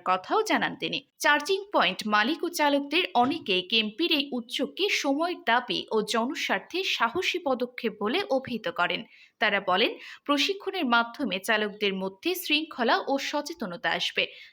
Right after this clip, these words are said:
যা নগর পরিবহনে বড় ইতিবাচক প্রভাব ফেলবে।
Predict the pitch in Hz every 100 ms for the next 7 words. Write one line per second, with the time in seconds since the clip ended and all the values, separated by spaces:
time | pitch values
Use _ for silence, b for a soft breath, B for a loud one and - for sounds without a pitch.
0 | 208 220 202 202 202 214 302 233 185 180
1 | 202 254 403 320 247 240 247 277 320 269
2 | 240 392 427 294 285 - - 180 175